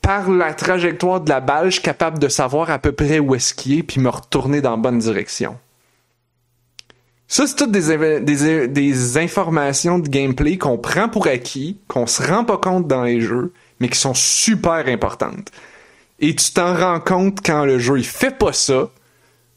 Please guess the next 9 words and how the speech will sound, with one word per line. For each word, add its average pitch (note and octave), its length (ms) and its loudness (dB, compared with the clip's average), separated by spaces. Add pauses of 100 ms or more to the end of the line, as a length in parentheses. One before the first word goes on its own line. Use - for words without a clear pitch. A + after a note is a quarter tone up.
(220)
comme F#3+ 340 2
Control, C3 760 2 (240)
à C3+ 140 0
certains - 500 0
moments. A#2+ 400 0 (460)
Il B2+ 60 2
y - 20 4
a B2+ 80 0
certains G#3 500 0